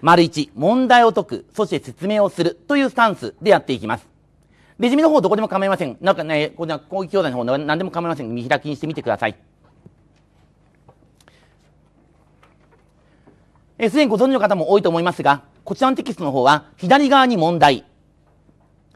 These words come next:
で、右側にはその対応する図表を入れるようにしています。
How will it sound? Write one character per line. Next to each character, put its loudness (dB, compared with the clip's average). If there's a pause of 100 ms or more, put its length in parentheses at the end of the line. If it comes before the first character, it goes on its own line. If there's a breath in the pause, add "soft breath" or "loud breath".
で、 -2
右 4
側 4
に 0
は 2
そ -4
の -2
対 2
応 0
す -6
る 2
図 -8
表 0 (360)
を 4
入 2
れ 4
る 0
よ 2
う -2
に -6
し -20
て -2
い 0
ま -4
す。 -18